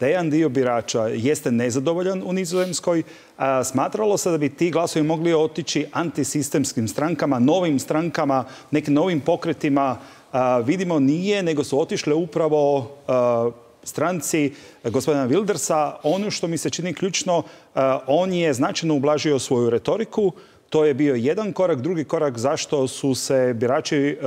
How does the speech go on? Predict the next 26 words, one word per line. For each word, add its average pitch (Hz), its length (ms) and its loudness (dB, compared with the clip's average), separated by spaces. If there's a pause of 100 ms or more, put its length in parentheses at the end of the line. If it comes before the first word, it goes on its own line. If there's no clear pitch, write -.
(140)
na 120 120 0
neki 131 240 0
način 139 280 0
odlučili 131 540 0
i 156 140 2
za 127 140 2
njegovu 135 400 2
stranku, 180 540 -2 (380)
a, 127 340 2
to 151 340 -2
je 196 180 0
da 156 160 0
su - 180 -4
druge 190 300 0
stranke 185 320 -2
pokazale 170 600 2
voljnost 202 800 -2
s - 120 -8
njim 165 180 0
koalirati. 160 880 0 (300)
A, 143 160 2
samim 170 260 -2
s - 40 -8
tim 180 160 -2
je 175 80 0
on, 170 240 -2